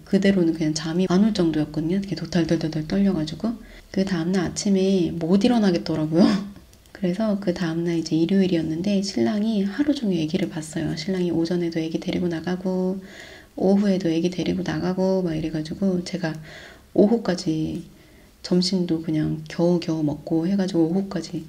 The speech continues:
자고 나서 그제서야 일어나지더라고요, 몸이. 그니까, 그러니까 몸살처럼 하루 아팠어요. 아, 열도 올랐어요. 진짜 점심에 이제 애기랑 신랑이랑 왔을 때 신랑한테 "열이 좀 있-,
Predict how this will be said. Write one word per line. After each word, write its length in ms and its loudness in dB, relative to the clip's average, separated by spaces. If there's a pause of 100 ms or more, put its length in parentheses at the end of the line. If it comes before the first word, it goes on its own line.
자고 420 0
나서 580 0
그제서야 460 6
일어나지더라고요, 1200 0
몸이. 480 0 (460)
그니까, 520 -2 (140)
그러니까 260 -4
몸살처럼 840 2
하루 360 6
아팠어요. 580 -4 (380)
아, 180 0
열도 320 10
올랐어요. 480 2
진짜 340 -2
점심에 480 4
이제 220 2 (180)
애기랑 400 0
신랑이랑 540 0
왔을 360 -4
때 260 0
신랑한테 520 0 (320)
"열이 260 4
좀 160 4
있-, 300 0